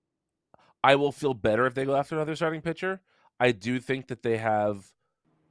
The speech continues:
over the last couple of seasons, they've had better depth than they had the prior, the couple of seasons before that. But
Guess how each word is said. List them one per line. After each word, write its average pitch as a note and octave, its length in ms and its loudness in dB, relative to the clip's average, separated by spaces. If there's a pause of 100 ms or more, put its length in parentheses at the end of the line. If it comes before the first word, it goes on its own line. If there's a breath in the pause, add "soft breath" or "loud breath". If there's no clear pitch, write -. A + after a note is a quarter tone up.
(320)
over A#2 140 -2
the G#2+ 80 -4
last A2 220 0
couple A2 180 -8
of G#2+ 80 -6
seasons, A2+ 300 -6
they've A#2 100 -4
had F2+ 240 -10
better G2 260 0
depth F#2+ 540 -6
than G2+ 140 -10
they F#2+ 120 -4
had F2 580 -6 (840)
the - 60 -12
prior, F#2+ 440 -2
the - 60 -18
couple A2+ 180 -8
of G2+ 60 -8
seasons G2 240 -8
before G2 340 -6
that. G2 320 -2 (380)
But A2 260 0